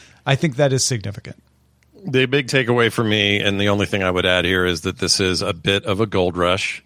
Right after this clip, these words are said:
Speaker 2: and you're gonna see the seams while they do it. Neither of these
Speaker 1: Mm-hmm.
Speaker 2: companies wanna be the Info Seeks and the,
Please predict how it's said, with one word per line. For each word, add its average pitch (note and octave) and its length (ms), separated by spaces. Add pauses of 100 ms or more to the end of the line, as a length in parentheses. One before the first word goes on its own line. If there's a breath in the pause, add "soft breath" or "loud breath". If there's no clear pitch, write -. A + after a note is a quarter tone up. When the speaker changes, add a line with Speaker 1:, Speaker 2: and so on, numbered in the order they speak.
(140)
Speaker 2:
and F2 520 (560)
you're F2+ 200
gonna F2+ 260
see F2+ 400
the E2+ 140
seams F2 680
while E2+ 220
they E2+ 140
do F2 260
it. E2+ 140 (120)
Neither A2+ 380
of A2+ 60
these A2+ 160
Speaker 1:
Mm-hmm. A#2 80
Speaker 2:
companies G2+ 340
wanna G2 200
be G2 120
the F#2+ 160
Info G2+ 320
Seeks - 420
and F2 160
the, F2 240